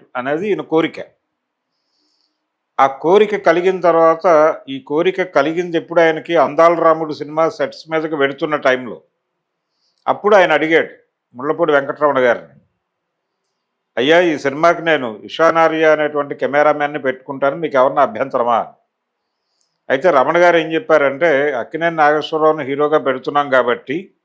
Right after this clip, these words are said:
ఈ సినిమాకి కొత్త కెమెరామ్యాన్ వద్దు, ఎందుకంటే ఆయన గొడవ తెలిసినటువంటి కెమెరామ్యాన్ ఉంటే బెటర్,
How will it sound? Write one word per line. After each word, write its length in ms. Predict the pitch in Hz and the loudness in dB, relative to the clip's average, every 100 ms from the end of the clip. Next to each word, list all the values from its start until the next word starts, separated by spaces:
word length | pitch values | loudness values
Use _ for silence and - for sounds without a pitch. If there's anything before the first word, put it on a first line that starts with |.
| _ _ _ _ _ _ _ _ _ 127 | _ _ _ _ _ _ _ _ _ -10
ఈ 100 | 139 | -8
సినిమాకి 460 | 143 151 165 165 | -6 0 0 0
కొత్త 300 | 175 135 - | -2 -4 -2
కెమెరామ్యాన్ 640 | 160 160 156 151 151 151 151 | -2 0 4 4 4 0 -2
వద్దు, 380 | 123 117 101 _ _ _ _ _ _ _ _ _ _ | -4 -6 -12 _ _ _ _ _ _ _ _ _ _
ఎందుకంటే 760 | 123 147 147 143 165 135 143 - | -8 0 0 2 2 2 0 -4
ఆయన 320 | 117 139 147 151 151 147 - _ - | 0 2 2 2 2 0 -8 _ -4
గొడవ 240 | 127 151 165 | 0 2 2
తెలిసినటువంటి 760 | 147 139 147 165 156 165 156 | -2 -6 -8 -8 -4 -4 -4
కెమెరామ్యాన్ 640 | 170 139 147 151 151 147 139 | -4 -2 2 2 2 0 -2
ఉంటే 220 | 139 175 | -2 -2
బెటర్, 400 | 139 127 135 | 0 -2 -4